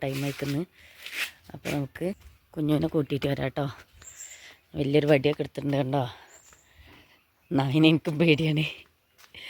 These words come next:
നായിനെ കണ്ട വടി ഇട്ടിട്ട് നമ്മൾ ഓടേണ്ടി വരും. അടിക്കാനൊന്നല്ല,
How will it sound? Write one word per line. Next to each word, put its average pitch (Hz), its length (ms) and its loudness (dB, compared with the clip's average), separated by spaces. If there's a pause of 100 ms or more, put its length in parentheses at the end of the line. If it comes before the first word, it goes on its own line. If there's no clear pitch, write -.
(720)
നായിനെ 135 320 2
കണ്ട 165 120 4 (100)
വടി 147 200 2
ഇട്ടിട്ട് - 260 -8
നമ്മൾ 139 260 2
ഓടേണ്ടി 127 320 0
വരും. 123 140 -8 (1400)
അടിക്കാനൊന്നല്ല, 151 600 -2